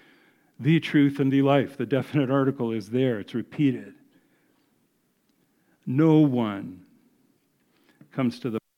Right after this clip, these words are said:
Father except through me." Peter, or possibly John, we're not sure who was talking, in Acts chapter four, verse twelve, said it again. "And there is no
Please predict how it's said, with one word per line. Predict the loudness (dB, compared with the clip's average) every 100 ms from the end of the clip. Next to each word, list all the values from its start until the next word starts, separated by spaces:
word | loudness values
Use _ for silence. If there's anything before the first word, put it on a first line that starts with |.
| _ _ -14
Father | -14 -14 _ _ _ _ _ _ _
except | -10 -10 -6 -6 -6
through | -8 -6
me." | -4 -4 -6 -10 -20 _ _ _ _ _ _ _ _ _ _ _ _ _ _ _ _
Peter, | 2 4 4 2
or | -2 -18 _ _ -10
possibly | -10 -8 -8
John, | -6 -4 -4 -2 -4
we're |
not | -4 -6
sure | -8 -6
who | -4
was | -6 -8
talking, | -6 -6 -4 -8 -8 -12 -20 _ _ _ _ -20 -10
in | -4 -4
Acts | -2 -4 -4
chapter | -4 -2 -4
four, | -4 -4
verse | -2 -6 -6
twelve, | -6 -6 -4
said | -6 -6
it | -6
again. | -4 -4 -2 -6 -10 _ _ _ _ _ _ _ -20 -6
"And | -4
there | -2 -2
is | 0 -2 -2
no | -6 -4 -4